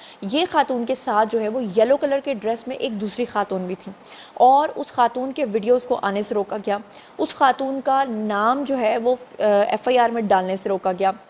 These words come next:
उस खातून की information को रोका गया, जिसकी वजह से लोगों को और भी शक हो गया कि इस खातून को अपना असर और रसूख इस्तेमाल करने की वजह से जो है वो छोड़ दिया जाएगा।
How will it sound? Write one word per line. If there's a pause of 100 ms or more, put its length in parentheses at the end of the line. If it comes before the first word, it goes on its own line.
उस
खातून
की
information
को
रोका
गया,
जिसकी
वजह
से
लोगों
को (380)
और
भी
शक
हो
गया
कि
इस
खातून
को
अपना (420)
असर
और
रसूख
इस्तेमाल
करने
की
वजह
से
जो
है
वो
छोड़
दिया
जाएगा।